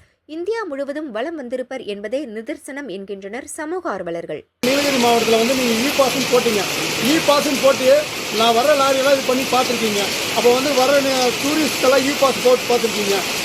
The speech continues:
Speaker 2: பிக்கப் லாரியெல்லாம் அவ்வளோ பேர்த்து இருபத்தி ஒரு பேர், ஆ, இந்த, இந்த பிக்கப் லாரியில் ஏற்றிட்டு வந்திருக்காங்க. இந்த நிர்வாகத்துக்கு தெரியாதா இது? ஏன் அப்படின்னு கேட்டிங்கன்னா,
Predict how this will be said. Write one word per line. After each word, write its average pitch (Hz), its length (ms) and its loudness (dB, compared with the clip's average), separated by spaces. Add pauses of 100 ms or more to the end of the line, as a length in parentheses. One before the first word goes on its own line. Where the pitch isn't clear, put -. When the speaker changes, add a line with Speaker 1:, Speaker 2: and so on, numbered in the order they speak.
Speaker 2:
பிக்கப் 330 360 0
லாரியெல்லாம் 277 340 4
அவ்வளோ 269 180 4
பேர்த்து 277 240 2
இருபத்தி 294 360 -4
ஒரு 262 220 4
பேர், 294 160 4
ஆ, 240 640 4 (260)
இந்த, 233 400 4
இந்த 226 120 2
பிக்கப் 277 320 0
லாரியில் 254 280 4
ஏற்றிட்டு 247 240 2
வந்திருக்காங்க. 220 400 2 (240)
இந்த 233 120 2
நிர்வாகத்துக்கு 285 680 2
தெரியாதா 269 480 2
இது? 240 200 4 (460)
ஏன் 294 200 2
அப்படின்னு 269 280 -2
கேட்டிங்கன்னா, 247 360 2